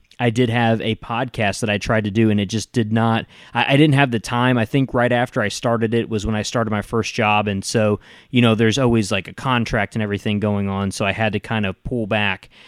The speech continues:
um, and just kind of not do that just to make sure that I wasn't in trouble. But now,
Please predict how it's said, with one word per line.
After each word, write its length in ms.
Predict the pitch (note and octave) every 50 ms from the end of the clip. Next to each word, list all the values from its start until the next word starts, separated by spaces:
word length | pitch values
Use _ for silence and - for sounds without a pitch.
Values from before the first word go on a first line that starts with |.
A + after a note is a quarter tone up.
| - _ -
um, 640 | - A2+ G#2+ G#2 G2+ G2 F#2+ F#2 F#2 F2+ F2+ E2+ - - _ _ _ -
and 200 | - B2+ A#2+ A2+
just 260 | G#2+ A#2 A#2+ A2+ - -
kind 200 | B2 A#2+ A#2 A2
of 180 | G#2 F#2 F#2
not 440 | G2+ G#2+ G#2+ G#2+ G#2+ A#2 C#3 - D#3
do 160 | D3+ E3+ F3
that 240 | F3 F3 F3 E3+ D#3
just 280 | C#3 C#3+ B2 - - - _ G2+ - _ -
to 100 | - B2+
make 160 | A#2 A#2 A2
sure 180 | - - - A#2
that 220 | G#2 G#2 F#2+ -
I 140 | G2+ A2 A2
wasn't 260 | G#2 G#2+ G2+ F#2 G#2+ G2
in 80 | G2
trouble. 320 | F#2+ - - G2+ F#2+ F#2+ F#2
But 140 | F2+ - -
now, 380 | A#2+ C#3 C#3+ D3 C#3 C#3 C3+